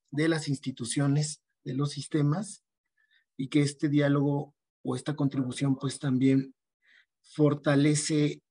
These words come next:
la atención a temáticas, eh, como salud, educación, protección y participación significativa,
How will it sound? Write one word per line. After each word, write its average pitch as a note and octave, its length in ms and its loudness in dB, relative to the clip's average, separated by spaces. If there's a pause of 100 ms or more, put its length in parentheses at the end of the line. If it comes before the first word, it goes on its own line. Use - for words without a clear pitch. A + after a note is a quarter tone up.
(200)
la C#3 160 2
atención C#3+ 500 0
a C#3+ 100 -2
temáticas, C3+ 1000 -4 (560)
eh, B2 320 -4
como C#3+ 200 0
salud, D3 340 2
educación, D3 720 0
protección C#3+ 540 -4
y C#3 80 0
participación C3+ 640 -8
significativa, C#3+ 880 -4